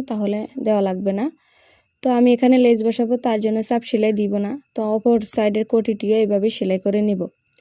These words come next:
তো এখন আমি নিচে যে ঘেরের অংশ, ওই ঘেরের অংশের জন্য মেশিনের সর্বোচ্চ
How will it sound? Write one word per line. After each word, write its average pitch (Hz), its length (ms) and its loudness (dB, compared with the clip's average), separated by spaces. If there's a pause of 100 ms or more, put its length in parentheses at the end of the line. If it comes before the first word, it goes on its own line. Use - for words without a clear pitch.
(540)
তো - 60 -6
এখন 254 280 4
আমি 233 260 4 (640)
নিচে 247 280 4
যে 233 200 2
ঘেরের 208 380 2
অংশ, 220 260 -2
ওই 233 160 4
ঘেরের 208 340 0
অংশের 214 320 0
জন্য 208 260 -2
মেশিনের 220 500 0
সর্বোচ্চ 233 540 0